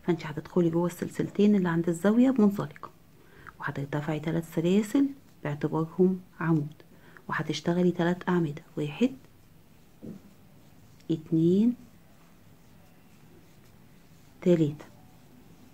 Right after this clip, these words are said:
وبارتفاع الثلاث سلاسل كده اشتغلتي الاربع اعمده اللي متعوده تشتغليهم. هنا كنت بتشتغلي سلسله وتعدي من فوق العمود، هنا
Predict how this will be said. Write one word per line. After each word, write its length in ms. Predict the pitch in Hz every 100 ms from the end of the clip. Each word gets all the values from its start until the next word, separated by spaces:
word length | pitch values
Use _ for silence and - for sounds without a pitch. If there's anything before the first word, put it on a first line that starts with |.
| - -
وبارتفاع 580 | 147 151 151 139 170 147
الثلاث 420 | - 170 170 -
سلاسل 440 | 170 202 262 320
كده 200 | 320 190
اشتغلتي 460 | 180 - 165 165 180
الاربع 340 | 156 165 165
اعمده 400 | 156 151 160 175
اللي 140 | 208 170
متعوده 480 | 165 151 156 160
تشتغليهم. 560 | 165 - - 160 147 - - - - - -
هنا 140 | 233 277
كنت 280 | 247 202 180
بتشتغلي 500 | 180 - 220 233 240
سلسله 600 | 196 180 220 254 302 320 - - -
وتعدي 360 | 165 170 190
من 80 | 185
فوق 200 | 180 170
العمود، 360 | 185 170 151 -
هنا 180 | 196 233